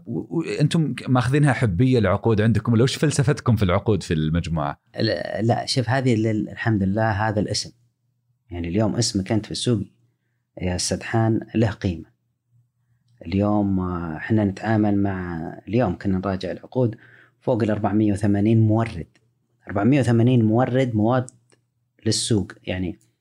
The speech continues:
Speaker 2: احنا نشتري من ألف ونبيع بضاعته.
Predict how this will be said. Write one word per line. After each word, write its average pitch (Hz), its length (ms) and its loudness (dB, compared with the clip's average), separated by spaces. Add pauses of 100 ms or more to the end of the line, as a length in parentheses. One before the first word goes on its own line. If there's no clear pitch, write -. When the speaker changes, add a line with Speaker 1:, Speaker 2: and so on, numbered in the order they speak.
(180)
Speaker 2:
احنا - 180 0
نشتري 110 320 0
من 101 140 2
ألف 135 300 0
ونبيع 107 420 2 (220)
بضاعته. 98 420 -4